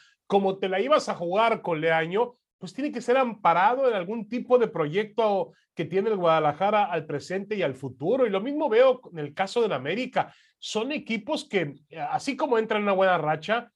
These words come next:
también pueden entrar en crisis Y ahí es donde se nota, Roberto, la experiencia de un entrenador. Y para mí, Fernando Ortiz, a ver, no tiene experiencia, habrá que verlo en situaciones complicadas.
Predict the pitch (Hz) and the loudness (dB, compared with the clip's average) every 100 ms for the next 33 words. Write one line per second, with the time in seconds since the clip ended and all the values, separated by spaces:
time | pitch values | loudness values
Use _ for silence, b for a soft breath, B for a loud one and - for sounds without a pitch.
0 | _ _ - 160 151 190 240 262 _ _ | _ _ -2 -2 0 -2 -2 -6 _ _
1 | - 185 233 185 165 202 202 156 185 185 | -2 2 2 2 -2 -2 -2 -4 -4 -4
2 | - 254 254 - _ _ _ 160 180 170 | -4 -6 -6 -14 _ _ _ -4 2 2
3 | 196 262 254 240 214 190 175 185 202 233 | 2 -2 0 0 -2 -4 -4 -2 0 2
4 | 208 180 175 196 247 196 147 - 156 160 | 4 4 2 2 2 2 -6 -8 -4 0
5 | 202 226 202 185 190 156 135 135 254 - | 0 0 -4 -2 -4 -4 0 6 6 4
6 | B B 190 196 190 226 240 - 196 240 | B B -4 0 0 0 -2 -2 -2 0
7 | 233 156 196 262 254 _ _ _ _ _ | 0 0 -4 -4 -4 _ _ _ _ _
8 | 147 190 208 - - 135 156 165 269 339 | -2 0 0 -4 -14 -6 -2 0 0 -2
9 | - 233 190 170 156 196 226 - 110 131 | -2 -2 0 -2 0 0 0 -4 -4 -4
10 | - 240 220 226 - 151 156 185 196 196 | 2 4 4 0 -4 -6 -4 -4 -4 -6
11 | 165 147 147 147 156 233 - | -8 -6 -2 2 2 2 -4